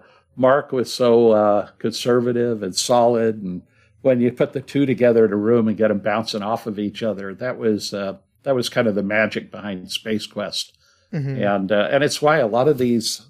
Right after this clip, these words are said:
Speaker 1: you know, sequels, when you take away the original designer and just keep the characters, but have somebody that doesn't really, um,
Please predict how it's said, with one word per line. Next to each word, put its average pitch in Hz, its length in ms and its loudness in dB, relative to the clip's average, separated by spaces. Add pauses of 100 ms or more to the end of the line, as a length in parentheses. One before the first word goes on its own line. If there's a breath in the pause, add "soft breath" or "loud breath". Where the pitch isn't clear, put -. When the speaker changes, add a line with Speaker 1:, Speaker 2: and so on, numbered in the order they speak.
(220)
Speaker 1:
you 135 80 0
know, 113 100 6
sequels, 117 720 0
when 117 160 2
you 113 100 2
take 139 240 0
away 123 260 4
the 113 160 2
original 110 400 0
designer 107 760 -4 (420 soft breath)
and 123 140 -2
just 127 200 -2
keep - 220 -2
the 113 80 -8
characters, 131 600 -2
but 123 120 -2
have 113 200 4
somebody 117 440 4
that 101 200 -2
doesn't 117 340 0
really, 110 480 2
um, 101 340 -2